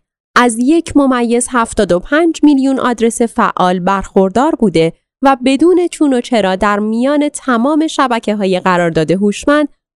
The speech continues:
پیشتاز محسوب می‌شود. در همین حال در شبکهٔ اتریوم تنها سه برنامهٔ کاربردی غیر متمرکز با بیش از سی و پنج هزار آدرس فعال وجود دارد که عبارتند از یونی سواب،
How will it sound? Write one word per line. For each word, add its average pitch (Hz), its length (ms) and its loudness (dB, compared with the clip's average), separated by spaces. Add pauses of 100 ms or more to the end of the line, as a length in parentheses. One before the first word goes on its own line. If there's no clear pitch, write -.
پیشتاز 233 840 0
محسوب 170 600 -2
می‌شود. 156 600 -2 (540)
در 311 220 4
همین 330 340 2
حال 262 280 0
در 233 180 0
شبکهٔ 254 680 0
اتریوم 185 640 0
تنها 269 440 -2
سه 349 260 0
برنامهٔ 180 560 0
کاربردی 170 680 0
غیر 170 360 2
متمرکز 220 720 0
با 240 140 0
بیش 202 260 -4
از 208 140 -2
سی 202 180 0
و 190 60 2
پنج 185 400 -2
هزار 175 280 0
آدرس 165 400 -2
فعال 170 600 -2
وجود 170 320 0
دارد 147 360 -2 (320)
که 262 100 4
عبارتند 202 760 0
از 294 200 -4 (280)
یونی 220 280 2
سواب، 190 480 -2